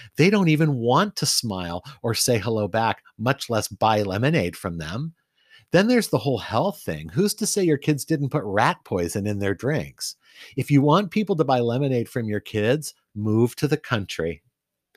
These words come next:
Allison wants to talk about leaf blowers. She writes, "Leaf blowers, can we ban them?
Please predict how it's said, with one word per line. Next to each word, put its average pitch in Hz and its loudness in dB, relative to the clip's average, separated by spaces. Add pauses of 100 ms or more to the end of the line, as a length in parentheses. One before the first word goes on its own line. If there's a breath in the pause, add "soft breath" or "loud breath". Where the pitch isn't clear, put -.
(640 loud breath)
Allison 131 2
wants 101 0
to 135 -6
talk - -2
about 104 -2
leaf 139 2
blowers. 82 -2
She - -2
writes, 104 0 (340 loud breath)
"Leaf 175 4
blowers, 104 2
can 151 0
we 107 -2
ban 113 -2
them? 269 0